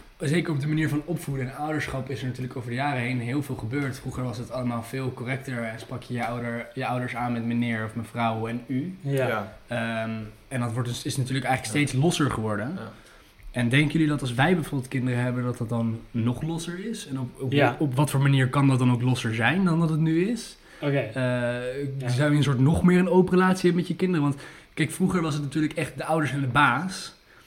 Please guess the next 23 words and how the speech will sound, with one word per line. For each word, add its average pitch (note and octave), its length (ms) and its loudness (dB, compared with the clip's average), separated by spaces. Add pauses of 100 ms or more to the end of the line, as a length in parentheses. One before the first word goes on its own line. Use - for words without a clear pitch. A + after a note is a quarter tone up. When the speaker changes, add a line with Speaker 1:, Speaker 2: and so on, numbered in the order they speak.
(140)
Speaker 1:
En C#3 100 0
je C3+ 60 6
hebt C3 120 2
het - 80 -10
als B2+ 100 -2
het B2 120 -2
kind, D3 240 6
heb C3 140 2
je D#3 60 -2
eigenlijk D3 320 2
niet - 80 -6
zoveel C#3 160 -4
te - 60 -8
zeggen, D3 380 -2
totdat D3 260 2
je C#3+ 60 2
zelf D3 180 4
Speaker 2:
Ah, C#3 60 0
Speaker 1:
volwassen C3+ 260 0
Speaker 2:
op D#3 60 4
die D#3 100 4
Speaker 1:
bent. C#3+ 140 4
Speaker 2:
manier. B2+ 180 0